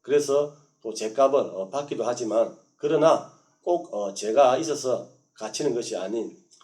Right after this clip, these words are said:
좀 억울하게도, 어, 갇힐 수가 있고, 답답함의 어떤 구속이란 그런 또 뜻도, 어, 가능합니다.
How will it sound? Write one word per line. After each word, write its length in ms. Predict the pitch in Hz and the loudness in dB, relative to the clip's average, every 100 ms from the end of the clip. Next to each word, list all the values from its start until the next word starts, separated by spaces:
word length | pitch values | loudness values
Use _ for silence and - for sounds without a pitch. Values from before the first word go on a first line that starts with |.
| _ | _
좀 200 | 110 - | -14 0
억울하게도, 520 | 175 175 160 139 131 | 2 6 6 6 4
어, 520 | 135 92 92 85 - | 4 2 -6 -6 -12
갇힐 220 | - 113 135 | -16 -12 -10
수가 260 | 123 104 | -6 -4
있고, 500 | 110 110 95 110 - - _ _ | -4 -6 -8 -8 -10 -20 _ _
답답함의 840 | - 135 - 170 165 170 160 - - | -8 -8 2 4 4 4 4 4 -2
어떤 420 | - 110 98 90 | -12 -10 -10 -12
구속이란 560 | - 160 139 110 104 - _ | -10 -4 -2 0 -2 -4 _
그런 260 | 135 147 147 | -6 -6 -6
또 200 | 113 104 | -10 -10
뜻도, 320 | 135 131 131 | -12 -8 -8
어, 280 | 98 87 87 | -8 -12 -20
가능합니다. 680 | - 95 107 101 95 92 | -16 -10 -10 -10 -12 -14